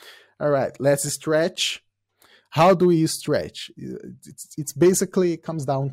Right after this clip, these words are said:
to getting a different coordinate that we are shading right now in the image. So if I'm the middle, I wanna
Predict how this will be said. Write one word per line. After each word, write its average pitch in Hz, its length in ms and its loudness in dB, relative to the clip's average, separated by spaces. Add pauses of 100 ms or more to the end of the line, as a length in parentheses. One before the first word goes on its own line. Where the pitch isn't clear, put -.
(140)
to 143 380 2 (360)
getting 151 680 2 (300)
a 135 100 2
different 180 480 -2
coordinate 139 840 0 (560)
that 120 320 0
we 127 580 2 (600)
are 123 140 2
shading 120 480 2
right 82 200 -4
now 95 280 -2 (200)
in 123 140 0
the 110 160 -2
image. 113 440 -6 (500)
So 143 400 2
if 147 200 0
I'm 180 160 2
the 180 80 2
middle, 175 460 2
I 139 160 -6
wanna 139 600 -6